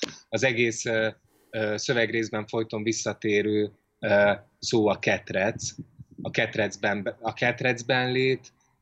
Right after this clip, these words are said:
ö, metaforája az, amit Joel ehhez a lakáshoz társít, ahol az ablakon is, ö, mindenféle ilyen, ö,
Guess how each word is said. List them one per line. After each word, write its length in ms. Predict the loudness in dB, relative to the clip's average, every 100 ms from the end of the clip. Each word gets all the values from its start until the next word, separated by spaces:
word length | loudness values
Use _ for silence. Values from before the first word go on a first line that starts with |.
| _
ö, 420 | -2 2 2 2 -2 -8 _ _ _
metaforája 1040 | -2 0 -2 -2 0 4 4 4 2 -2 -10 -8
az, 180 | -2 0
amit 260 | 2 2
Joel 360 | 4 4 6 4
ehhez 240 | 2 2
a 220 | 2 0 2
lakáshoz 640 | -2 0 0 0 -2 -2
társít, 640 | 2 2 2 0 0 -2 -6 -20 _
ahol 240 | 0 2 4
az 100 | 4
ablakon 540 | 2 2 0 0 0
is, 300 | 0 0 -2 -2
ö, 280 | 0 2 0 -2 -14 -6
mindenféle 600 | 0 2 2 2 2 4
ilyen, 440 | 4 4 4 0 -2
ö, 320 | -2 2 4